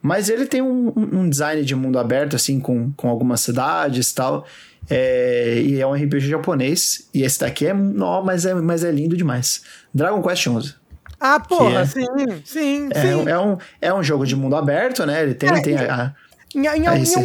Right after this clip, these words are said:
Speaker 1: aí.
Speaker 2: em algum momento dele, ele vira um jogo R P G clássico, né? Que mundo aberto,
Speaker 1: É.
Speaker 2: você vai pra, pra qualquer lugar ali que você quiser, mas, é,
Speaker 1: É,
Speaker 2: porra,
Speaker 1: aí
Speaker 2: que jogaço, que jogaço.
Speaker 1: É, ao lado dele,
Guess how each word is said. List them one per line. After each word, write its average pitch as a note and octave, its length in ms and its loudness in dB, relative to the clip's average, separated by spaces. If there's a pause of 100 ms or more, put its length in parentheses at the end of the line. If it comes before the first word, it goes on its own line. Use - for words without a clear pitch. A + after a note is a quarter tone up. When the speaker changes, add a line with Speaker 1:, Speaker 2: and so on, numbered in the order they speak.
Speaker 1:
aí. E4+ 100 0
Speaker 2:
em F4 60 0
algum E4+ 260 -2
momento E4 420 -2
dele, D4+ 300 -2
ele C4+ 220 0
vira C#4+ 400 -2
um C#4+ 340 -4
jogo B3+ 500 -2
R A#3 160 0
P B3+ 160 -2
G C4 140 -2
clássico, A#3 420 -2
né? A3 160 -2
Que A#3+ 100 -8
mundo B3 180 -2
aberto, B3 260 2
Speaker 1:
É. - 40 0
Speaker 2:
você G#3+ 80 -6
vai A#3 120 -2
pra, A#3 260 -2 (340)
pra A#3 140 2
qualquer B3+ 240 2
lugar A#3+ 260 2
ali A#3 140 -2
que - 60 -12
você A3+ 100 -8
quiser, A#3 480 -2
mas, G#3+ 300 -2
é, A#3 160 2
Speaker 1:
É, A3 60 -2
Speaker 2:
porra, A#3+ 260 4
Speaker 1:
aí F#3 40 -8 (140)
Speaker 2:
que - 80 -8
jogaço, A3 480 -2
que A#3+ 80 -8
jogaço. G3+ 360 -2
Speaker 1:
É, D3 340 0
ao G#3 180 2
lado B3+ 320 0
dele, D#3+ 480 2